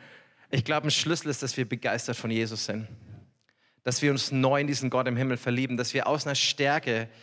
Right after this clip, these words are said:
aus dem heraus, wer Gott ist, verstehen, wie er uns sieht und wie er Menschen sieht. Und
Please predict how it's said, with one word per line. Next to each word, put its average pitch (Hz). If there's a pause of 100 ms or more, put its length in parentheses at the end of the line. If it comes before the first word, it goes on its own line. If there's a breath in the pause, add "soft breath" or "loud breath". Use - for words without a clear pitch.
(160 loud breath)
aus 123
dem 143
heraus, 135
wer 143
Gott 131
ist, -
verstehen, 120 (280 soft breath)
wie 127
er -
uns 156
sieht 147
und 120
wie 117
er 104
Menschen 110
sieht. 107 (640)
Und 120